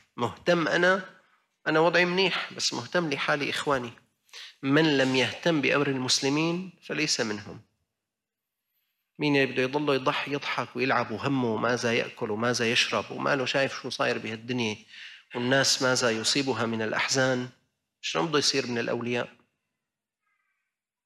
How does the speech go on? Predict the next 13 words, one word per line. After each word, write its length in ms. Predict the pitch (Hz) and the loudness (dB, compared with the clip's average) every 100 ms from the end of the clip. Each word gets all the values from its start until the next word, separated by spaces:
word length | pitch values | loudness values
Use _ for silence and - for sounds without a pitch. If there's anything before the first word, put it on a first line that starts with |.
| _ _ - _ _ _ _ _ _ _ _ | _ _ -20 _ _ _ _ _ _ _ _
والله 200 | - 127 | -4 2
واحد 300 | 120 - - | 2 0 -4
من 100 | 120 | -6
الأخوة 380 | 113 123 - 113 | -4 -4 -2 -4
حدثني 640 | - - 117 123 135 113 | -4 -8 -4 -4 -2 -2
عن 120 | 98 104 | -2 0
شيخه، 600 | - 113 - 107 110 104 _ _ _ _ - - - - | 0 0 -2 -2 -6 -10 _ _ _ _ -20 -18 -16 -8
قال 80 | |
لي: 140 | 120 123 | -4 -4
"كلما 560 | - 170 175 143 120 | -6 -4 -2 0 0
حدث 420 | 104 - 131 117 110 | -2 -2 -4 -4 -4
بالبلد 500 | 104 104 120 104 - | -6 -4 -4 -4 -4
حادث"، 640 | - 127 110 92 - - | -4 -4 -4 -8 -12 -20